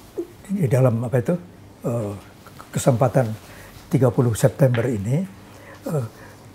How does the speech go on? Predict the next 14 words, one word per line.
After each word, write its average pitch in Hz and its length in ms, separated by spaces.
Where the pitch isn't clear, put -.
meng-, 156 160
mengingat 151 480
kembali 131 480
ada 147 320
tujuh 165 720
dusta - 480
besar 131 480
yang 143 240
ini 156 240
harus 135 240
kita - 320
ingat 139 240
sekali. 85 320
Yaitu 165 560